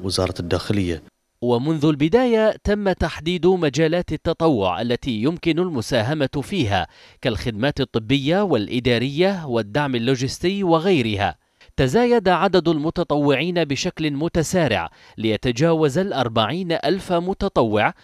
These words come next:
Speaker 2: وسط إقبال على العطاء من قبل المواطنين ومن بينهم شباب ومتقاعدون، نساء ورجال.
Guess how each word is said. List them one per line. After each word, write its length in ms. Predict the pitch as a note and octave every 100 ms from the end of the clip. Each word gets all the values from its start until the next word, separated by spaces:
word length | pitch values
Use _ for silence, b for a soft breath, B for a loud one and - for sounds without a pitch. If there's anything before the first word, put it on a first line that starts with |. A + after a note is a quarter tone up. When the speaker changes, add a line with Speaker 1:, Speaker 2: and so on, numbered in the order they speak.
| b b
Speaker 2:
وسط 280 | G#2+ G#2+ -
إقبال 600 | G#2 - C3+ C#3+ D#3 G#3
على 220 | D3+ A2+
العطاء 560 | G2+ G2 A#2 F3+ D#3+ D#3+
من 180 | C3+ A#2
قبل 360 | G#3+ F3+ F3
المواطنين 760 | D3+ B2 D3+ C#3 D3+ C3 E3+ F3+
ومن 480 | G#3+ D#3+ F#2+ G2
بينهم 500 | G2+ D3+ D3 C3 G#3
شباب 460 | G3+ - G#2+ A#2+ A#2+
ومتقاعدون، 1120 | F#3+ F3 G2+ A2+ C3+ A#2 G#2+ G2+ A2 F3+ F#3 B B B
نساء 400 | B2 C#3 A#3+ A3
ورجال. 720 | F#3+ D3+ E3 F3+ B2 E3 F#2